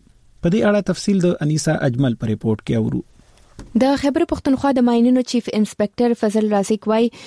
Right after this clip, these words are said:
Speaker 2: د صوبې له ډیرو برخو څخه یې غیر قانوني کان کیندنه ختم کړې ده. نوموړي د جولای په ویشتمه مشال راډیو ته ویل چې دوی د غیر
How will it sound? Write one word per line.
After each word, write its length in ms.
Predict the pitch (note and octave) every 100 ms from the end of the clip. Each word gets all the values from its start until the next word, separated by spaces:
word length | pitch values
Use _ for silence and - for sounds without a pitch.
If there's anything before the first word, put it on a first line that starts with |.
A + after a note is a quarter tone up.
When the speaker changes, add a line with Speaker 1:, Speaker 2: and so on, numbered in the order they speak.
| - A#3
Speaker 2:
د 60 | A3
صوبې 340 | A#3+ D4 D4
له 280 | C4 B3 -
ډیرو 180 | B3+ C4+ A3
برخو 240 | A#3+ C4
څخه 340 | A#3+ A#3 - A3+
یې 160 | A3+ G#3+
غیر 160 | A3 G#3+
قانوني 320 | G3+ G3+ G#3 A#3
کان 160 | G#3 F#3+ G3+
کیندنه 320 | G3 G3 G3+
ختم 240 | - A3 A3 G#3+
کړې 140 | F#3+
ده. 320 | G3 G3+ - B3+
نوموړي 320 | C#4 D#4 D#4
د 80 | C#4
جولای 260 | C4+ C#4+ D#4+ D#4+
په 100 | C4+
ویشتمه 440 | B3 - C4+ C#4 C#4
مشال 320 | C4 C4+ B3+
راډیو 280 | B3 A3+ A3+
ته 160 | A#3 A#3+
ویل 100 | A#3+
چې 160 | B3
دوی 120 | A3+ A3+
د 100 | A3
غیر 140 | G#3+